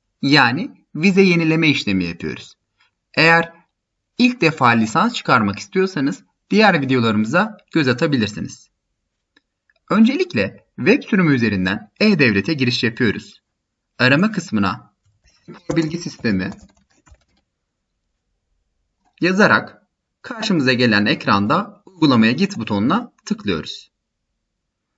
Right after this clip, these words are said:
Bu ekranda sağ altta yer alan seçenekler ya da tarayıcınıza göre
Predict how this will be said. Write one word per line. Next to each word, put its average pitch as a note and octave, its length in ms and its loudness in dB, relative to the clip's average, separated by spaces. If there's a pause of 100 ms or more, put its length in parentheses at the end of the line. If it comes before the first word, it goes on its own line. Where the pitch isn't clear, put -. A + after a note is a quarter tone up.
(2000)
Bu C3+ 260 0
ekranda G#2+ 800 0
sağ - 440 -2
altta A#3+ 320 -2
yer G#3 140 2
alan C#3+ 400 2
seçenekler G#2 880 -4 (280)
ya G#3+ 120 -2
da A3+ 120 2
tarayıcınıza E3+ 600 2
göre G#2 460 -2